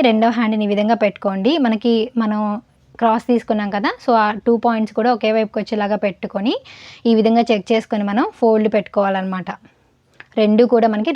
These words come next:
రాంగ్ సైడ్ అనేది ఒకే వైపుకి ఉండాలన్నమాట హ్యాండ్స్కి. చూడండి,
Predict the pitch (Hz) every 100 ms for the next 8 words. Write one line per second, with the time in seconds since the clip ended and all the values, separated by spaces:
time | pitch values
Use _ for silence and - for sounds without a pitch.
0 | 233 214 220 240 214 202 240 240 220 220
1 | 208 196 220 214 196 185 185 180 180 277
2 | 349 - - 202 202 196 - 226 381 _
3 | _ _ _ _ _ _ _ _ _ -
4 | 226 220